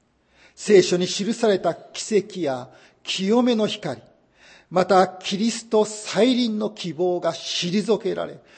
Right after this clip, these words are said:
拒まれ、あざけられています。聖書は服従の精神をもって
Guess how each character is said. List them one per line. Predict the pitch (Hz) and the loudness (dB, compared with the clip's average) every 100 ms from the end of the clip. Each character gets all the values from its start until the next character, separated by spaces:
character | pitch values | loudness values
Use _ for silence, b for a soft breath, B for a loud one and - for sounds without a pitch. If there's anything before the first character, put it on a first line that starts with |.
| B B - | B B -2
拒 | 185 185 240 | 2 6 6
ま | 233 185 | 4 2
れ、 | 120 - _ _ _ _ | -2 -12 _ _ _ _
あ | 117 123 | -10 -4
ざ | 147 | -4
け | - 147 | -4 -4
ら | 127 | -4
れ | 120 | -6
て | 123 | -10
い | 113 | -14
ま | 101 98 | -14 -18
す。 | - - - _ _ _ _ _ _ _ _ _ _ _ | -20 -20 -20 _ _ _ _ _ _ _ _ _ _ _
聖 | - - 143 | -12 -4 -4
書 | - 139 | -2 -2
は | 143 | -2
服 | - - 226 | -2 -4 -2
従 | 240 247 | 0 2
の | 226 | 2
精 | 214 254 240 | 2 2 2
神 | - 147 135 | -2 -8 -8
を | 131 | -6
も | 156 | -8
っ | - - | -8 -2
て | 175 127 | -2 -2